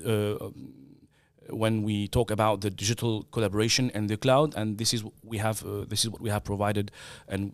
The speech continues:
that we continue providing to the, to the market and to the employees. So this is about providing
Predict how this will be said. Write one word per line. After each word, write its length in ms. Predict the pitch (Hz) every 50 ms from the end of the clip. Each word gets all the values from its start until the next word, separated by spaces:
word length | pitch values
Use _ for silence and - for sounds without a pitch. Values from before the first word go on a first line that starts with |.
| -
that 140 | - 95 -
we 80 | - 92
continue 380 | - 113 107 - 113 107 104
providing 440 | - - 98 - 92 95 95 101 98
to 140 | - - 98
the, 320 | 90 95 90 87 87 90 - - - _ _ _ _ _ _ _ _ -
to 120 | 110 98
the 60 | 98
market 360 | 92 - 101 - - 135 -
and 100 | 123 113
to 80 | - 113
the 120 | 104 101
employees. 420 | 87 104 - - 120 104 87 85 -
So 220 | - 139 131 110 - - - - - - - _ -
this 280 | 117 127 185 185 - -
is 400 | - 165 151 135 110 - - - -
about 360 | 113 110 120 117 120 120 117
providing 640 | - 120 110 104 120 117 120 113 120 117 110 101